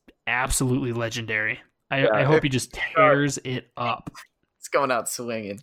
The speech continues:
Speaker 1: I sure freaking hope so. That'd be so much fun.
Speaker 2: Oh,
Speaker 1: Uh,
Speaker 2: that'd be
Speaker 1: Eli
Speaker 2: good.
Speaker 1: Manning, I would not recommend streaming him. <laughs>
Speaker 2: No.
Speaker 1: This, this Eagles
Speaker 2: No.
Speaker 1: defense was good. They completely fell apart last week against the Dolphins,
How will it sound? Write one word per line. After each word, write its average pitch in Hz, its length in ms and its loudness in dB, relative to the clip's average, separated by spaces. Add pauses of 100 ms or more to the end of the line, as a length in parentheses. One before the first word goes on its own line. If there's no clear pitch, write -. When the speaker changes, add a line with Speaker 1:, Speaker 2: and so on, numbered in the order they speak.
Speaker 1:
I - 40 -18
sure - 420 2
freaking 147 360 2
hope 113 240 -6
so. - 160 -10
That'd 180 140 2
be 139 60 2
so - 200 0
much 113 220 -4
fun. - 340 -8 (480)
Speaker 2:
Oh, 554 60 -6
Speaker 1:
Uh, 147 220 4
Speaker 2:
that'd - 120 -8
be 262 80 4
Speaker 1:
Eli 254 180 8
Speaker 2:
good. 214 40 4
Speaker 1:
Manning, 190 580 4
I 165 120 4
would 170 120 6
not 170 160 4
recommend 160 360 4
streaming 135 400 2
him. 131 300 0
<laughs> - 40 -16 (480)
Speaker 2:
No. 294 80 8 (460)
Speaker 1:
This, - 280 4 (100)
this 156 200 -2
Eagles 233 260 4
Speaker 2:
No. - 60 -2 (120)
Speaker 1:
defense 156 480 0 (140)
was 135 420 0
good. 123 400 -2 (240)
They 131 220 -2
completely 135 500 -4
fell 127 240 -2
apart 120 380 -6
last 123 360 -6
week 117 240 -8
against 120 300 -6
the 113 60 -12
Dolphins, 127 680 -2